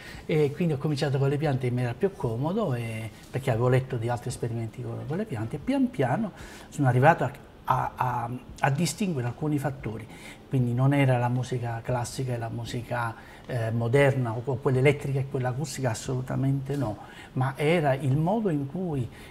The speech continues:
la, eh, gli intrecci delle voci all'interno della materia, eh, si combinano. Ci sono delle, ci sono delle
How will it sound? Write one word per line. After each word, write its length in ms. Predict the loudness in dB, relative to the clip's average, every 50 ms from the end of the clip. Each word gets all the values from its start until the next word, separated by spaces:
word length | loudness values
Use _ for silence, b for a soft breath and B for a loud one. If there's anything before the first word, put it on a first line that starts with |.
| B -4
la, 200 | 0 0 0 0
eh, 100 | 0 -2
gli 420 | -2 -2 -2 0 0 0 2 2 2
intrecci 640 | 2 2 4 6 4 4 4 2 0 -2 -2 0 0
delle 320 | 0 0 0 0 -2 0
voci 400 | 0 0 0 0 0 -2 -2 -4
all'interno 840 | -4 -4 -4 -2 -2 -2 -2 0 2 2 2 0 -2 -4 -4 -6 -6
della 200 | -6 -4 -4 -4
materia, 680 | -4 -4 -4 -2 -2 -2 0 -2 -2 -2 -2 -4 -4 -6 B B B B B B B
eh, 120 | -4 -2
si 180 | -2 -2 -2 0
combinano. 720 | 2 2 2 2 2 0 -2 -4 -6 -6 -6 -6 -4 -4
Ci 160 | -2 -2 -2 0
sono 260 | 0 0 2 2 2
delle, 500 | 2 2 0 -2 -2 -4 -4 -4 -6 -8 B B B B B B B
ci 120 | -2 0
sono 260 | 2 4 4 2 2
delle 520 | 2 2 0 0 0 -2 -2 -4 -6 -6